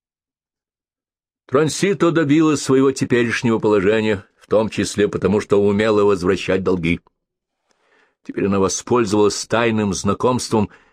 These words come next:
с теми, кто стоял у власти, чтобы вернуть мне пятьдесят песо, которые однажды ей одолжил.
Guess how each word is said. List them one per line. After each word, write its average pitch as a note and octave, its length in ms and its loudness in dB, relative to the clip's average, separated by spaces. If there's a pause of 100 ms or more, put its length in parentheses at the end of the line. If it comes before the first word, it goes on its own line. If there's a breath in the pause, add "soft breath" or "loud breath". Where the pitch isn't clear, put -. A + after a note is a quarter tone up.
с - 140 -20
теми, G2 220 0
кто G2+ 140 -2
стоял G2+ 440 0
у F#2+ 80 2
власти, G2+ 520 -2
чтобы - 280 0 (360 soft breath)
вернуть A2 680 2
мне G2+ 180 2
пятьдесят G2 680 -2
песо, G2 420 0
которые F2 320 -2
однажды E2 420 -2
ей E2 240 -2
одолжил. E2 460 -4